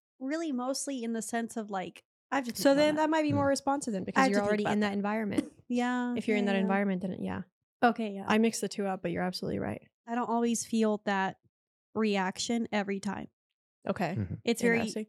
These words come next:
Speaker 1: it has to be in that environment and then at a very specific moment. So,
Speaker 3: Right.
Speaker 1: like, maybe it's, like, a mix of the two.
Speaker 2: Interesting.
Speaker 3: Yeah.
Speaker 1: Wait, so tell me, like, how, so,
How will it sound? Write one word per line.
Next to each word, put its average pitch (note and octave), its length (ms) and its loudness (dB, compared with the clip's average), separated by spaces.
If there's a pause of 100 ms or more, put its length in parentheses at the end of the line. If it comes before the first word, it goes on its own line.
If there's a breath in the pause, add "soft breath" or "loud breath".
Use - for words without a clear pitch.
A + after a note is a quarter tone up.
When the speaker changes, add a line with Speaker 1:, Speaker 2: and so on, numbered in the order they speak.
(100)
Speaker 1:
it A#3+ 120 2
has A#3+ 180 2
to B3+ 80 -4
be A#3 140 -2
in C#4+ 240 2
that C#4+ 160 4
environment B3+ 520 0
and A3 100 -2
then G#3+ 120 0
at G3+ 100 -2
a G3+ 80 -2
very D#4+ 340 0
specific C4 760 -2
moment. G3 460 -2 (400)
So, - 100 4
Speaker 3:
Right. - 20 6
Speaker 1:
like, A#3+ 160 0
maybe E4 260 0
it's, D#4+ 120 -6
like, A3+ 100 -4
a G#3 60 2
mix - 300 -8
of - 100 -12
the - 100 -8
two. - 300 -8 (300)
Speaker 2:
Interesting. G3+ 440 -2
Speaker 3:
Yeah. - 40 -4
Speaker 1:
Wait, D#4+ 200 2
so E4 100 -2
tell E4+ 220 2
me, D4 160 -2
like, B3 240 -2
how, D#4 500 2 (180)
so, C#4+ 420 2